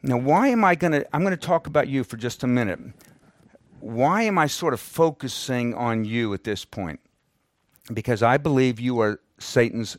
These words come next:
second biggest target. The biggest target are pastors, Christian workers, missionaries, seminary professors,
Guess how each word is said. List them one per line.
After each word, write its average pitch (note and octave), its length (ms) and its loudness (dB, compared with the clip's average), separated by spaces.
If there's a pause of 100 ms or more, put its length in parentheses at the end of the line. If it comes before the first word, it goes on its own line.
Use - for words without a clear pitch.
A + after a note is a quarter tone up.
second - 520 0
biggest A2 380 0
target. F#2 540 -4 (680)
The G#2+ 60 -10
biggest B2+ 340 0
target G#2+ 360 0 (560)
are - 80 -20
pastors, A2+ 560 -2
Christian A2 440 -6
workers, G#2 420 -4
missionaries, G2 680 -4
seminary G2 480 -2
professors, - 680 -10